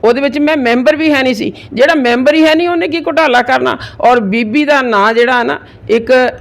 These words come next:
ਸਾਫ਼ ਸੁਥਰੀ ਛਵੀ ਆ। ਮੇਰੇ ਪਤੀ ਸਵਰਗੀ ਚੌਧਰੀ ਰਾਮ ਆਸਰਾ ਜੀ, ਮੈਂ ਨਹੀਂ ਕਹਿੰਦੀ, ਲੋਕ ਕਹਿੰਦੇ ਆ। ਲੋਕ ਉਹਨਾਂ ਨੂੰ, ਤੇਈ ਸਾਲ ਹੋ ਗਏ ਗੁਜ਼ਰ ਗਿਆ, ਲੋਕ ਅੱਜ ਵੀ ਉਹਨਾਂ ਨੂੰ ਯਾਦ ਕਰਦੇ ਆ। ਅੱਜ ਵੀ ਲੋਕਾਂ,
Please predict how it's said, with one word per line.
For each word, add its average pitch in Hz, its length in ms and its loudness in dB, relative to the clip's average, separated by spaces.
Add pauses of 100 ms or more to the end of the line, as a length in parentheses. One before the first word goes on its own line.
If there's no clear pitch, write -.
ਸਾਫ਼ - 400 -4
ਸੁਥਰੀ 269 360 -2
ਛਵੀ 214 340 -2
ਆ। 254 80 0
ਮੇਰੇ 233 220 0
ਪਤੀ 226 320 -2
ਸਵਰਗੀ 208 420 -2
ਚੌਧਰੀ 220 400 -2
ਰਾਮ 196 280 0
ਆਸਰਾ 214 320 0
ਜੀ, 190 160 -4 (280)
ਮੈਂ 220 340 2
ਨਹੀਂ 311 120 -2
ਕਹਿੰਦੀ, 262 340 0 (180)
ਲੋਕ 233 460 4
ਕਹਿੰਦੇ 220 360 0
ਆ। 214 60 2
ਲੋਕ 202 280 0
ਉਹਨਾਂ 220 220 -2
ਨੂੰ, 214 160 -2 (480)
ਤੇਈ 262 200 4
ਸਾਲ 254 280 2
ਹੋ 233 120 0
ਗਏ 233 140 2
ਗੁਜ਼ਰ 202 320 0
ਗਿਆ, 190 200 0 (240)
ਲੋਕ 190 340 0
ਅੱਜ 180 140 -2
ਵੀ 185 120 0
ਉਹਨਾਂ 190 180 2
ਨੂੰ 185 120 0
ਯਾਦ 165 340 0
ਕਰਦੇ 175 420 -2
ਆ। - 120 -4 (440)
ਅੱਜ 196 140 0
ਵੀ 220 280 -4 (200)
ਲੋਕਾਂ, 190 540 0